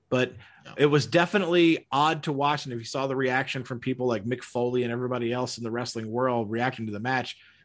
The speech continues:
Speaker 1: they were all the same. They're like, "What is going on?" <laughs>
Speaker 2: Fo-, Foley just tweeted, "So W T F was up with that Charlotte Nia match?"
Speaker 1: <laughs> Yeah. He's like,
Speaker 2: Yeah.
Speaker 1: "What?" So
Speaker 2: That, that
Speaker 1: craziness.
Speaker 2: suplex,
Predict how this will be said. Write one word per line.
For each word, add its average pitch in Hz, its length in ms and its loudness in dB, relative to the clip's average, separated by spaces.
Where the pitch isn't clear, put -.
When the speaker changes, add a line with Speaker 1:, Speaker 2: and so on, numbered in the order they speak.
Speaker 1:
they 131 100 4
were 135 80 6
all 147 140 6
the 135 80 0
same. 143 200 0
They're 135 80 2
like, 117 120 0
"What 110 420 0
is 98 180 -8
going 95 440 -2
on?" 113 340 0
<laughs> 185 360 -4
Speaker 2:
Fo-, - 340 0
Foley 143 420 6
just 120 220 0
tweeted, 107 300 0
"So 113 280 4
W 117 360 0
T 180 280 0
F 165 180 -2
was 117 160 -4
up 123 140 0
with 113 100 -6
that - 200 -4
Charlotte 104 480 -2
Nia 101 320 0
match?" - 460 0
Speaker 1:
<laughs> - 0 -
Yeah. 185 400 6
He's 175 180 2
like, 147 220 4
Speaker 2:
Yeah. 170 340 4
Speaker 1:
"What?" 254 120 2
So 120 500 -2
Speaker 2:
That, 214 180 -8
that - 140 8
Speaker 1:
craziness. 165 580 6
Speaker 2:
suplex, - 1160 -2